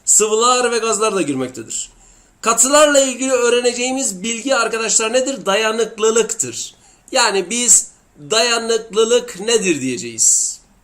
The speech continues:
Önce buna bakacağız. Daha sonra akışkanlara gelip akışkanlarla ilgili bilmemiz gereken noktalara bakacağız ki orada adezyon nedir? Kohezyon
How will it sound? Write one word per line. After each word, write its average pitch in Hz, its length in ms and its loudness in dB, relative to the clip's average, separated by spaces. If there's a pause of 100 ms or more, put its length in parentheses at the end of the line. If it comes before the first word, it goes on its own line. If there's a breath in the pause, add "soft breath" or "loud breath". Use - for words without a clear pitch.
(240)
Önce 254 320 4
buna 240 140 4
bakacağız. 139 440 -4
Daha 254 180 2
sonra 294 460 0 (280 loud breath)
akışkanlara 240 580 2
gelip 262 220 2
akışkanlarla 254 560 2
ilgili 240 240 -4
bilmemiz 226 300 -2
gereken 202 300 -2
noktalara 190 380 -2
bakacağız 196 340 0
ki 247 60 -4
orada 233 380 -2 (300 loud breath)
adezyon 208 800 2
nedir? 220 520 0 (380 soft breath)
Kohezyon 214 760 2